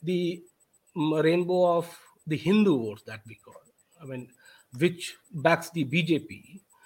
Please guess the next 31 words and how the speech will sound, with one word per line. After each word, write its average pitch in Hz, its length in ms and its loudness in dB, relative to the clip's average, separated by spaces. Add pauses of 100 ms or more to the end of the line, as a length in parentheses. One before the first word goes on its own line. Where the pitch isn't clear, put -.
(200)
There, 240 500 2 (280)
the 165 100 0
biggest 170 440 4
chunk 208 320 0
is 185 180 -2
the 170 140 -2
non-Yadav 165 880 4
O 127 120 -2
B 110 140 -4
Cs. - 400 -16 (840)
And 151 120 2
if 165 120 0
you 202 120 2
include 196 480 2
the 170 120 2
Baniyas 208 380 4
also 208 400 4
in 208 220 4
that, 196 340 0
then 180 220 -2
they 190 180 2
are 196 180 0
around 190 380 0
roughly 190 520 -4 (100)
twenty-seven 160 580 0
percent, - 400 -10 (1120)
the 139 100 2
non-Yadav 139 540 4
O 113 40 -6
B 113 60 -8
C, 127 220 -18